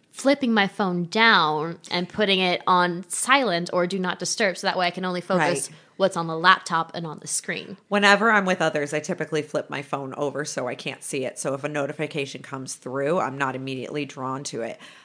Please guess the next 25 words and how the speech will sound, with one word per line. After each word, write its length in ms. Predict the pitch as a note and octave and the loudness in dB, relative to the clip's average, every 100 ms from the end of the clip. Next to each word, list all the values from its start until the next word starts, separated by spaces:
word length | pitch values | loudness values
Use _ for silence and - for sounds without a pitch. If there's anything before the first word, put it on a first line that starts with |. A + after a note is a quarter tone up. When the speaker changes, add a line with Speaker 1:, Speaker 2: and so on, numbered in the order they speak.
| - | 0
Speaker 2:
Um, 200 | D#3 D#3+ | 2 4
part 200 | A3+ B3+ | 6 6
of 60 | D#3+ | 8
that 200 | D3+ D3+ | 6 4
is 120 | D3 | 0
mostly 380 | D3 C#3 D3+ C3+ | -4 -4 -4 -4
just 260 | C#3 - | -6 -6
because, 720 | D3 - D3 C#3 C3+ C3 - - _ _ _ | -6 -6 -4 -2 -4 -6 -8 -12 _ _ _
um, 420 | D3 C3+ C#3 - - _ - | -2 -2 -2 -10 -18 _ -10
I 60 | |
feel 180 | D#3+ D#3+ | -4 -2
like 120 | C3+ | -2
it's 200 | C3+ - | -6 -14
rude. 560 | C#3 C#3 C#3+ G#3+ C#4 D4 - _ _ _ - | -8 -4 -2 -2 -4 -8 -12 _ _ _ -6
And 200 | E3+ D#3+ | -4 -2
so 380 | - D3+ D3+ - | 2 4 4 4
I 160 | D#3+ | 2
want 400 | D#3+ D#3 D#3 - - | 2 0 -2 -2 -6
to 280 | - E3 | -6 -6
help 400 | D3 - D3+ - | -4 0 0 0
prevent 540 | - D3+ C3+ D3+ D3 - | -8 -10 -4 -4 -4 -8
me 640 | D3 D#3+ G3+ E3 C#3 C#3 - _ _ | -8 -4 -2 -2 -4 -8 -12 _ _
from 340 | - E3 D3+ | -4 -2 -2
being 420 | C#3+ C#3 C#3 C3 C3 | -6 -8 -8 -10 -12
rude 540 | B2+ A#2+ G2+ E2+ - | -10 -8 -8 -10 -14